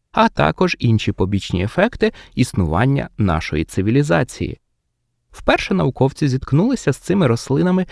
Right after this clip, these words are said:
у дощових лісах острова Суматра. У тисяча вісімсот вісімнадцятому році це чудо без жодних слідів оперення показав натуралісту та лікарю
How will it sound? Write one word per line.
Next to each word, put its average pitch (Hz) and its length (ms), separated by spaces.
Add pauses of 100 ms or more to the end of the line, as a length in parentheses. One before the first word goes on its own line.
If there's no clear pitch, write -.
(200)
у 131 120
дощових 110 460
лісах 143 560
острова 110 480
Суматра. 160 680 (360)
У 120 120
тисяча 135 560
вісімсот 107 520
вісімнадцятому 101 760
році 92 400 (220)
це 214 220
чудо 143 360
без 113 160
жодних 110 380
слідів 107 380
оперення 170 560
показав 147 440
натуралісту 127 680
та 92 140
лікарю 202 440